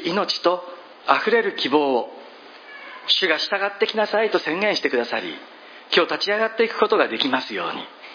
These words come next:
神様、私たちは御国に救い入れられたものですから、主よ、あなたと共に歩き始めることができますように、今日ここに導きを与えてください。拙いものが語ろうとしています。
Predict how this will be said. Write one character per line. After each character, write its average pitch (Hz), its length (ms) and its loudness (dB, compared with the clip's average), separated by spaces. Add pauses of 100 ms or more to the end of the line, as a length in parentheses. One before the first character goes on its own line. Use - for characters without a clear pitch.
(640)
神 156 180 2
様、 160 360 2 (280)
私 175 260 6
た 180 60 -8
ち 170 100 0
は 170 60 4
御 165 140 2
国 240 240 2
に 233 240 0
救 - 240 0
い 220 140 0
入 165 120 2
れ 180 120 2
ら 185 80 4
れ - 100 4
た 180 80 4
も 156 80 2
の 139 100 0
で 131 100 -4
す - 80 -10
か 98 120 -2
ら、 - 120 2 (640)
主 - 220 4
よ、 170 200 4
あ 156 60 2
な 226 120 2
た 233 120 4
と 202 140 2
共 214 240 4
に 196 100 4
歩 151 200 4
き 180 100 2
始 175 160 0
め 196 100 4
る 165 60 2
こ 156 100 4
と 196 80 2
が 208 260 2
で 123 120 -2
き 190 100 0
ま 214 120 4
す 170 120 -4
よ 123 140 4
う - 20 -2
に、 92 100 -8 (800)
今 143 160 2
日 - 60 -4
こ - 80 -4
こ 147 80 4
に 196 160 -2 (320)
導 - 240 -4
き - 200 -4
を 95 40 0
与 113 180 2
え - 20 -2
て 123 100 -4
く - 40 -4
だ 139 140 0
さ 165 180 0
い。 156 100 -6 (600)
拙 180 400 0
い - 20 2
も 175 120 2
の 143 100 2
が 104 160 -2 (280)
語 147 120 2
ろ 120 100 2
う - 60 0
と 156 80 4
し - 80 -2
て 170 100 0
い 170 60 -2
ま 185 140 0
す。 185 60 -8